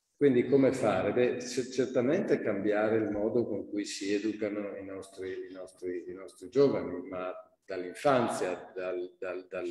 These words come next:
dall'asilo, non tanto in università, e me in università arrivate già in qualche modo da adulti. Certamente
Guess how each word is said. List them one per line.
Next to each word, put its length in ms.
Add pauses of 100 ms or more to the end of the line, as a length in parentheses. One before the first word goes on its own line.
(160)
dall'asilo, 1000 (180)
non 220
tanto 320
in 100
università, 800
e 40
me 120
in 120
università 580
arrivate 480
già 120
in 140
qualche 300
modo 540 (100)
da 260
adulti. 640 (1800)
Certamente 1200